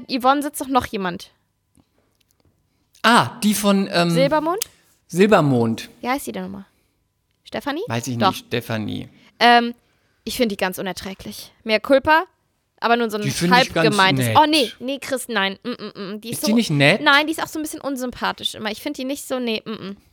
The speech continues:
Speaker 1: Keine Ahnung, ich,
Speaker 2: Ich
Speaker 1: nein, nein, mm, mm.
Speaker 2: Ich hab, guck das nicht so oft. Ich kann nur sagen, wenn ich reingucke, finde ich die nett, aber halt so ein bisschen langweilig.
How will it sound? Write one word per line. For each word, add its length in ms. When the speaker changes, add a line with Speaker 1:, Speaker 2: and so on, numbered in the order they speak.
Speaker 1:
Keine 280
Ahnung, 220
ich, 220
Speaker 2:
Ich 100
Speaker 1:
nein, 340
nein, 400
mm, 60
mm. 60
Speaker 2:
Ich 180
hab, 220
guck 180
das 180
nicht 200
so 140
oft. 240
Ich 100
kann 160
nur 100
sagen, 200
wenn 80
ich 100
reingucke, 320
finde 220
ich 80
die 120
nett, 340
aber 220
halt 160
so 160
ein 80
bisschen 360
langweilig. 500